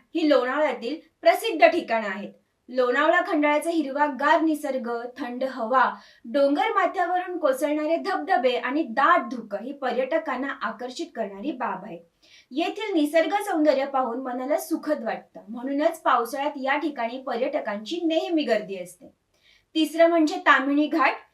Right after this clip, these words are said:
हे एक अतिशय लोकप्रिय आणि सुंदर ठिकाण आहे. ताम्हिणी घाटात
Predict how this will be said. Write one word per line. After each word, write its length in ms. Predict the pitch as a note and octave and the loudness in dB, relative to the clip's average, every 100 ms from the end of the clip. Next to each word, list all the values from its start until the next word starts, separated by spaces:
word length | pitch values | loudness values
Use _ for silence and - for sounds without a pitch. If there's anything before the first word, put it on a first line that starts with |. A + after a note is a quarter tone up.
| _ - | _ -2
हे 80 | E4 | 4
एक 240 | D4+ F#4+ - | 4 2 -2
अतिशय 580 | C#4+ - D#4+ D4+ G4+ F4 | -4 -2 -2 -2 0 2
लोकप्रिय 520 | B3+ C4+ C4+ C#4 D#4 | 2 2 -4 0 0
आणि 280 | - E4 G#4+ | 0 -4 -6
सुंदर 440 | F#4+ E4+ D#4 D#4 | -2 4 6 4
ठिकाण 360 | D#4+ D4 G#3 G3+ | 2 -2 -4 -8
आहे. 200 | G3+ - _ _ _ _ _ _ - | -10 -16 _ _ _ _ _ _ 0
ताम्हिणी 400 | - C4 D#4 F#4 | 4 4 4 2
घाटात 360 | G4+ F4 A3 | 0 0 0